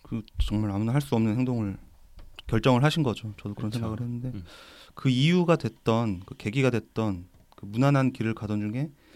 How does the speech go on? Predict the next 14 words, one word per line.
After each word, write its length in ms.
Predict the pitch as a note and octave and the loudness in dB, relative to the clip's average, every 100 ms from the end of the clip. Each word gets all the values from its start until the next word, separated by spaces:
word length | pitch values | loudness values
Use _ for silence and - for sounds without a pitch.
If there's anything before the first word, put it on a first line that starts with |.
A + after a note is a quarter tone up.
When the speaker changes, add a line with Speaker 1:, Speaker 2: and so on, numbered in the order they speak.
| - - | -20 -6
Speaker 1:
길을 260 | C3 C3+ | -2 0
잃은 200 | A2 A2+ | 0 0
것 80 | A#2+ | 0
같은 260 | A2 - G2+ | -2 -4 -8
느낌이었다라고 960 | F#2+ G2+ F2+ G2+ F#2+ - F#2+ F#2 F#2 G2 | -8 -6 -6 -6 -10 -10 -10 -10 -14 -16
표현하신 440 | - B2+ A#2 A2+ | -8 -6 -4 -6
부분이 380 | G#2 G2+ G2 G2 - - | -8 -8 -8 -8 -12 -18
좀 100 | - | -10
눈에 140 | G2 G2+ | -6 -6
들어오던데, 600 | G2+ G2 G2 G2+ A#2 G#2+ _ _ - _ | -6 -6 -4 -6 -6 -12 _ _ -20 _
그 80 | - | -4
락강 540 | G2+ A2 D3+ C3 G#2 - - - - | -2 2 4 4 2 -4 -16 -20 -10
인용-, 220 | G#2+ G#2+ - | -6 -6 -4
인용해서 520 | A#2+ A#2+ A2 A2 G2 | 0 4 2 2 -4